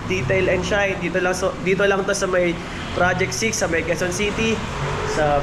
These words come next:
pag-aalaga sa ating Aerox. At syempre, sa Racing Boy, sa Uma Racing, Solfili, na nagpo-provide ng mga needs na kita nyo sa field natin na ito po ay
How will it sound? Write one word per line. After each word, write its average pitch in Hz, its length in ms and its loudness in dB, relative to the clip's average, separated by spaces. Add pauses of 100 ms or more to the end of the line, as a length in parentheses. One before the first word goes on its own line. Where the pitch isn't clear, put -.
pag-aalaga 175 560 2
sa 175 240 -2
ating 170 160 -2
Aerox. 185 560 0
At 143 320 -2
syempre, 214 560 0
sa 151 320 0
Racing 170 480 -2
Boy, 180 560 4
sa - 160 -4
Uma 170 320 0
Racing, 160 560 0
Solfili, 196 800 0 (480)
na 143 480 2 (240)
nagpo-provide 175 720 0
ng 147 80 -2
mga 151 240 0
needs 160 360 0
na 160 120 2
kita 175 240 0
nyo 185 160 2
sa 180 200 2
field 190 200 0
natin 185 560 2
na 151 240 2 (440)
ito 165 240 -2
po 196 240 2
ay 180 320 2